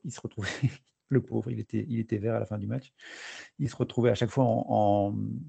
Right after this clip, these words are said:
en, en mauvaise position, euh, du, du fait de, d'un jeu de feinte.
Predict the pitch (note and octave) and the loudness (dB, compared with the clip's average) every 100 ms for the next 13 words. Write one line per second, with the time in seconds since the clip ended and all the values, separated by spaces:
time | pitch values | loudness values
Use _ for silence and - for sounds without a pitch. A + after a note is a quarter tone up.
0 | F#3+ _ _ - - G#2 G2 - A2 A2+ | -16 _ _ -20 -12 -6 -6 -2 0 2
1 | A2+ - G#2+ A2 C#3 D3 A2 G2+ G#2 G2 | 0 0 0 0 2 2 2 0 -2 -4
2 | G2+ G#2 G2+ G2+ A#2+ A#2+ G#2+ G2 G#2 G2+ | -4 -4 -6 0 2 4 2 0 0 0
3 | G#2+ G#2 G#2+ B2 | 2 0 0 -2